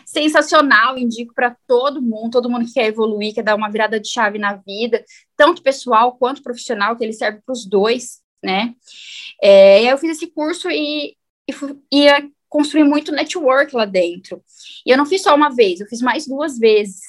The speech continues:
né? Porque você, depois você pode fazer como agente graduado. E aí, na segunda vez que eu fiz,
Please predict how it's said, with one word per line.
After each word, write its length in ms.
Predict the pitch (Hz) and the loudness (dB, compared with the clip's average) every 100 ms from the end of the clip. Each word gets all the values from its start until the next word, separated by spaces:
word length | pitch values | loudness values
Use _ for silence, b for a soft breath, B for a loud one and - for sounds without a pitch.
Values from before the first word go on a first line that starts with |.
| _ | _
né? 140 | - 202 | -10 -10
Porque 160 | 214 | -8
você, 460 | 196 - 233 220 226 | -10 -4 -2 0 0
depois 260 | 220 226 | -2 -2
você 80 | 226 | -4
pode 220 | 233 226 | -4 -4
fazer 180 | 226 220 | -4 -6
como 160 | 233 226 | -2 -2
agente 320 | 214 226 233 | 0 -2 -2
graduado. 600 | 226 214 262 247 185 170 - _ _ _ b b b | 0 0 2 2 2 -2 -12 _ _ _ b b b
E 120 | 247 | 0
aí, 80 | 247 | 0
na 80 | 277 | 0
segunda 400 | 285 285 294 302 | -2 0 2 2
vez 260 | 254 233 | 2 0
que 100 | 240 | 0
eu 80 | 247 | -2
fiz, 540 | 254 - 269 285 311 | -4 -8 -6 -4 -6